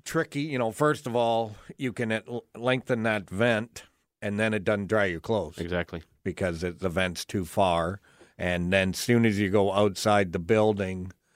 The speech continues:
Speaker 1: now you get into that cold temperature, and
Speaker 2: Yeah.
Speaker 1: you've got
Speaker 2: No
Speaker 1: hot
Speaker 2: problems in the
Speaker 1: surface.
Speaker 2: summer, but certainly in
Speaker 1: No.
Speaker 2: the wintertime, that's when the issues would happen.
Speaker 1: Yeah.
Speaker 2: Yeah.
Speaker 1: So you gotta check a few things out there before we, you go ahead and do that. Otherwise,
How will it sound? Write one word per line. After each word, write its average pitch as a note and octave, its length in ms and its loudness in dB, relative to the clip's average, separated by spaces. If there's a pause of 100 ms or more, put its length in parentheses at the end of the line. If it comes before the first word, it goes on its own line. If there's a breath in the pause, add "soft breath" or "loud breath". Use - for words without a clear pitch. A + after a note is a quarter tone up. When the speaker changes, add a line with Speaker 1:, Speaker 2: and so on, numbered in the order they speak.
(220)
Speaker 1:
now F#2+ 260 4
you F#2+ 180 0
get F#2+ 240 0
into F#2 460 0
that F2+ 240 0 (180)
cold G#2+ 320 2
temperature, G#2 640 0
and F#2+ 80 0
Speaker 2:
Yeah. F#2 80 0
Speaker 1:
you've F2+ 120 -2
got F#2 140 4
Speaker 2:
No B2 120 8
Speaker 1:
hot G#2 100 2
Speaker 2:
problems G#2+ 300 2
in G2 100 -2
the F#2 60 -2
Speaker 1:
surface. G2+ 100 -2
Speaker 2:
summer, G2 280 0
but E2 220 -8
certainly F2 320 -8
in D#2 80 -2
Speaker 1:
No. - 40 -6
Speaker 2:
the D#2+ 40 -6
wintertime, E2 460 -4
that's D#2+ 240 -8
when D#2+ 80 -6
the D2+ 220 -4
issues C#2+ 280 -10
would D2 140 -6
happen. C#2+ 400 -6 (220)
Speaker 1:
Yeah. D#2+ 160 -6 (100)
Speaker 2:
Yeah. D2 120 -10
Speaker 1:
So D#2 260 0 (340 soft breath)
you G#2+ 100 2
gotta A2+ 220 6
check A#2 260 2
a G#2+ 60 -2
few G#2+ 220 -2
things G2 280 0
out G2 200 -2
there F#2+ 180 -2
before F#2 480 -6
we, F2 220 -4 (200)
you F2+ 140 -2
go F2+ 220 0
ahead E2+ 160 0
and E2+ 120 -2
do F2+ 180 2
that. E2+ 260 2
Otherwise, E2+ 520 0